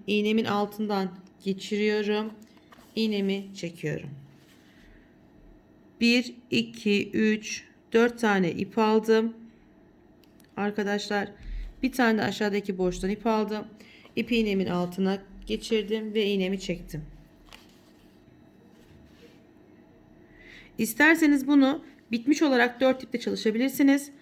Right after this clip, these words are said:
Beş ip yaptığımız zaman daha dolu dolu, e,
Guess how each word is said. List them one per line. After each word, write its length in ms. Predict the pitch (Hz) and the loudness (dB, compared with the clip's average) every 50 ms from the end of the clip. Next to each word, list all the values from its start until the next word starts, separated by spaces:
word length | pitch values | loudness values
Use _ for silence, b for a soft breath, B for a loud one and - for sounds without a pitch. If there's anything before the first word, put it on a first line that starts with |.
| B B B B B B B - | B B B B B B B 4
Beş 180 | 262 277 277 | 4 4 4
ip 140 | 269 - - | 2 0 2
yaptığımız 520 | 233 226 214 - - 226 226 233 254 247 226 | 2 2 2 2 2 4 6 6 4 4 2
zaman 440 | 233 214 202 185 180 180 185 180 | 2 4 4 4 2 0 -2 -2
daha 340 | - 208 214 226 226 220 226 | 0 0 2 2 2 2 2
dolu 280 | 208 202 202 214 214 196 | 2 2 4 2 2 4
dolu, 500 | 202 190 180 170 165 175 208 220 - B B B B B B _ _ - | 4 4 4 4 4 4 2 0 -2 B B B B B B _ _ -4
e, 380 | - 185 185 185 185 185 185 | 0 0 2 2 2 0 0